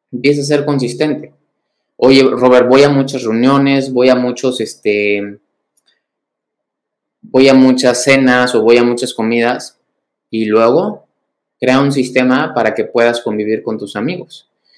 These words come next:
Y si tus amigos te forzan a beber, pues entonces, ¿qué tipo de amigos tienes? Es chistoso, ¿no? Que un amigo te fuerza a beber. Yo fui de esos amigos, de hecho, ¿eh? Yo fui de los amigos que forzaban a beber. Y,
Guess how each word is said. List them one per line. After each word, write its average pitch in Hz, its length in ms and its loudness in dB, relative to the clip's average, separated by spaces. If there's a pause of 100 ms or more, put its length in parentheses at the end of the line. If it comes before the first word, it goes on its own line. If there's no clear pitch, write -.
(220)
Y 110 60 -8
si 110 100 -4
tus 110 180 -10
amigos 143 380 -2
te 117 80 -2
forzan 120 380 -6
a 101 80 -6
beber, 113 360 -4
pues 113 200 -10
entonces, 117 480 -8
¿qué - 160 -6
tipo 123 260 -6
de 110 80 0
amigos 104 380 -6
tienes? - 440 -10 (640)
Es - 80 -20
chistoso, 139 500 -4
¿no? 104 320 -8 (640)
Que 120 80 -4
un 135 140 2
amigo 151 360 0
te - 100 -4
fuerza 127 360 -2
a 139 40 0
beber. 113 600 0
Yo 131 140 -6
fui 220 180 -2
de 208 80 0
esos 131 260 -8
amigos, 113 440 -4
de 120 80 0
hecho, 98 280 -8
¿eh? - 200 -16 (640)
Yo 131 220 2
fui 143 220 0
de 208 120 -2
los 165 180 -6
amigos 127 500 -2
que 113 380 -2
forzaban 135 680 2
a 107 80 -2
beber. 104 520 -2 (500)
Y, 117 420 0